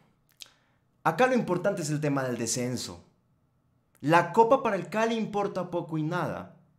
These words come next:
Y sí, la persona que me diga eso tiene toda la razón. La prioridad absoluta del equipo azucarero en este segundo semestre del veinte veinticuatro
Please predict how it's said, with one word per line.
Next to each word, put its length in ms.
Y 100
sí, 600
la 200
persona 360
que 100
me 140
diga 280
eso 180
tiene 200
toda 240
la 120
razón. 480
La 260
prioridad 460
absoluta 640
del 120
equipo 320
azucarero 840
en 160
este 200
segundo 400
semestre 520
del 120
veinte 300
veinticuatro 840